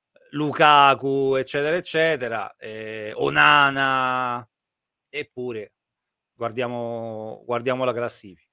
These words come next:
Quindi, voglio dire, ve-, vendono Dumfries, venderanno un big.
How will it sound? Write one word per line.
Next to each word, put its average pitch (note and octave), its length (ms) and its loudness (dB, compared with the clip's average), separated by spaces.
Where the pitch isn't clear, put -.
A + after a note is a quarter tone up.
Quindi, A#2 340 -8
voglio C3 120 -2
dire, G#2+ 160 -6
ve-, B2 200 -10
vendono C#3 320 -6
Dumfries, C3 580 -12
venderanno F#3 540 2
un G#3+ 160 -2
big. B2+ 580 -4